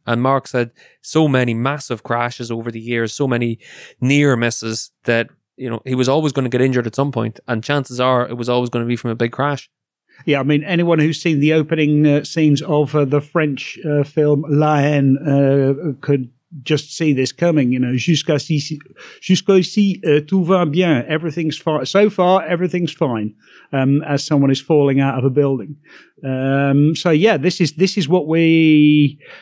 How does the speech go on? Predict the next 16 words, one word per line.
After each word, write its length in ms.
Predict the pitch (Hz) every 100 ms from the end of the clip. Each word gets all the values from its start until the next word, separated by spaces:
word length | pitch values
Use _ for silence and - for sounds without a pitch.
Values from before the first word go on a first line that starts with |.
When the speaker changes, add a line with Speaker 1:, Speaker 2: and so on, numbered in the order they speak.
| - _ _ _ -
Speaker 2:
is 200 | 202 190
it 100 | 190
inevitable? 520 | 202 226 233 220 208
I 80 | 196
don't 300 | 208 269 233
know, 120 | 254
because 280 | 160 156 196
it 100 | 175
seemed 400 | - 254 226 208
like 300 | 190 180 - _ _ _ _ _ _ _ -
Marc 440 | 151 202 220 180
Marquez 640 | 190 208 190 185 165 - -
seemed 540 | - 190 202 - -
to 260 | - 175 165
be, 580 | 151 156 156 151 147 147 - _ _
uh, 140 | 143